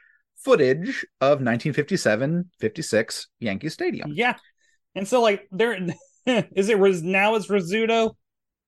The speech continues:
Speaker 2: a part of the episode?
Speaker 1: Uh, no.
Speaker 2: Yeah.
Speaker 1: Well, yes. Um, <laughs> well, they, the, the scouts are looking at him and, like, this is, they're like, "This guy is gonna big, be big." <laughs> They said,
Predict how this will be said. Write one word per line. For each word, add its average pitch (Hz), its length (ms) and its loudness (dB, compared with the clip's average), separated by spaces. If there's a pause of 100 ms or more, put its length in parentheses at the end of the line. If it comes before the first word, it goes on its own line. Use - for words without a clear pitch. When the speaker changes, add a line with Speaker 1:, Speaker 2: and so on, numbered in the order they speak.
(200)
Speaker 2:
a 190 60 0
part 226 240 0
of 220 80 -4
the 226 100 -2
episode? 226 520 -6 (720)
Speaker 1:
Uh, 165 480 6
no. 190 400 6 (240)
Speaker 2:
Yeah. - 60 -18 (100)
Speaker 1:
Well, 214 320 6
yes. 151 420 0 (440)
Um, 127 580 4 (1200)
<laughs> - 460 0
well, 180 220 8
they, 180 300 4
the, 170 300 2
the 151 120 2
scouts 214 440 2
are 160 80 0
looking 160 300 0
at - 100 -2
him 110 420 0 (540)
and, 123 400 4
like, 120 240 0
this 160 160 -2
is, 151 120 -6
they're 147 320 2
like, 123 160 2
"This 151 160 2
guy 139 140 4
is 123 160 2
gonna 117 180 0
big, 117 480 2
be 123 120 -4
big." 120 360 4
<laughs> 196 140 4
They 151 120 2
said, 139 260 0